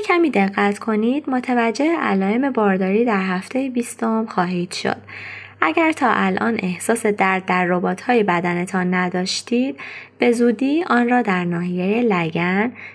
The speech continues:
شکم و کشاله‌های ران احساس می‌کنید.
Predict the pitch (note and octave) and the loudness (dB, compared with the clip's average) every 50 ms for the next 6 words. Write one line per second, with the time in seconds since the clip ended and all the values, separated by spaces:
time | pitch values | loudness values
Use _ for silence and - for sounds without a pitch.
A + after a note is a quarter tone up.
0 | - - - - A3 G3+ G3 - G#3 G3+ G#3+ A3+ B3 C4+ C#4+ C4+ A3+ G3+ G#3 - | -12 -10 -4 0 2 2 2 2 2 2 4 4 2 2 2 0 0 0 0 0
1 | F3+ F#3 - F#3 F3+ F3 E3+ F3 F#3 G#3+ B3+ D4 D4 C4+ C4 B3+ B3+ A#3 G#3 E3+ | -2 0 0 0 0 2 0 0 2 2 2 2 2 2 2 2 2 2 0 0
2 | D#3+ E3 - - - F3+ F3+ F3+ - - E3+ E3+ - - F#3 F#3 F#3 F#3+ F#3 A3 | -2 -4 -6 -4 -2 0 0 -2 -2 -4 -6 -6 -4 -4 -2 -2 0 -2 -2 -4
3 | - | -6